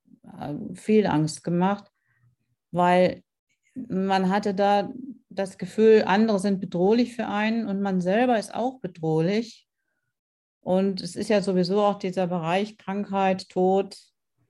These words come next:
Krankenhaus, Gefahr, also auch mein Problembereich gewesen. Und jetzt haben wir auch noch beide covid bekommen, mein Mann und ich. Und, äh, währenddessen hatte ich natürlich auch wahnsinnige Angst, ähm,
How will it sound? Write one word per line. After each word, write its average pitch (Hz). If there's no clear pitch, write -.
Krankenhaus, 196
Gefahr, 185
also 180
auch 202
mein 170
Problembereich 160
gewesen. 160
Und 165
jetzt 165
haben 185
wir 190
auch 180
noch 165
beide 170
covid 185
bekommen, 208
mein 147
Mann 151
und -
ich. 196
Und, 180
äh, 175
währenddessen 190
hatte 190
ich 185
natürlich 180
auch 190
wahnsinnige 185
Angst, 175
ähm, 180